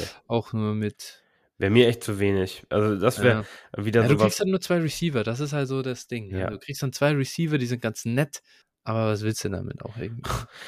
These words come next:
Speaker 1: Stimmt schon.
Speaker 2: Jo, Gott, in einer, meine, in der Liga wird jetzt gerade, während wir hier reden, gedraftet.
Speaker 1: Ja.
Speaker 2: Und da wurde Chris Olave an eins drei gedraftet.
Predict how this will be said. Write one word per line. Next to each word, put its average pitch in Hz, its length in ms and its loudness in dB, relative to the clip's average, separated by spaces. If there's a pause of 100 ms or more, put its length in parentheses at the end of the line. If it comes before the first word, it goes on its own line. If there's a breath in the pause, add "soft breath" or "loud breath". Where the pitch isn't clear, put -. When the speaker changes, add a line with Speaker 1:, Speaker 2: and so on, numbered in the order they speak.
Speaker 1:
Stimmt - 220 -10
schon. - 160 -8 (440)
Speaker 2:
Jo, 95 340 -4 (360)
Gott, 85 240 0
in 101 180 -4
einer, 101 380 4 (300)
meine, 104 440 0
in 104 140 -4
der 110 160 4
Liga 123 440 4 (220)
wird 110 260 -8
jetzt - 120 -14
gerade, 123 420 4
während 113 380 0
wir 110 100 0
hier 107 240 2
reden, 104 320 -2
gedraftet. 104 680 0 (260 soft breath)
Speaker 1:
Ja. 113 180 2
Speaker 2:
Und - 40 2
da 101 80 0
wurde 101 240 2
Chris - 260 -4
Olave 104 440 2
an 90 120 0
eins 90 280 -4
drei 95 200 0
gedraftet. 78 680 -4